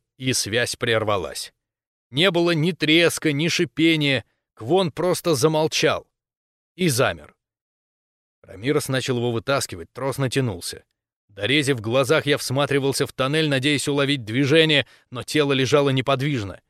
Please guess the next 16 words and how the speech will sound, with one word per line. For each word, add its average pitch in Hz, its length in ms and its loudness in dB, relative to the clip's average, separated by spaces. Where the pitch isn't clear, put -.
Тактический 123 640 -2
экран 135 280 0
на 123 60 -2
щитке 120 380 -2
шлема 143 440 0
отобразил 135 540 0
оборванную 135 600 0
красную 135 480 -2
линию 147 340 0
поверх 135 460 -2
портрета 135 580 -2
Квона. 127 440 -2
Связь 120 340 -4
с - 80 -8
капралом 117 540 -2
потеряна. 87 540 -6